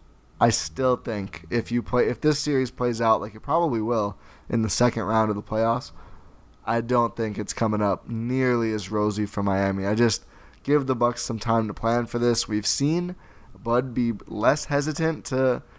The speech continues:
to deviate, as, as you also love to do. Hopefully that means we'll get some more specific game planning, some more,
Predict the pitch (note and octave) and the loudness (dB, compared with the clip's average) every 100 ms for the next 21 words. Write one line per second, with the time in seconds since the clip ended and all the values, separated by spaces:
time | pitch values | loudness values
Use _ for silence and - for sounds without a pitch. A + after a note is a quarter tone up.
0 | - C#3+ B2+ C#3+ D#3 D#3 D3+ D#3+ - - | -8 -6 -2 0 2 2 0 -4 -6 -2
1 | B2 A2 B2 A#2 C#3+ D3 A2+ A#2+ C3 D3 | 0 0 0 0 0 0 0 0 0 -2
2 | C#3+ D3 C#3 C#3+ D3+ D#3 - - - - | 0 -2 -2 -2 0 0 -4 -18 -20 0
3 | - C#3+ - D3+ C#3+ C#3+ C#3 C#3+ B2+ B2 | 2 2 2 -2 0 -2 0 -2 -2 0
4 | B2 - A#2+ A#2 B2+ C3+ C3 - - - | 0 0 0 0 0 0 -6 -14 -20 -20
5 | - - - - - - - G#2+ - C#3+ | -20 -20 -20 -14 -6 -4 -2 -2 2 2
6 | D3 A#2 C3 C#3+ D3 - C#3 C#3 C3+ C3 | 2 -2 -2 0 0 0 0 0 -4 -6
7 | - G#2 A#2 A#2+ A#2 | -6 -2 2 2 0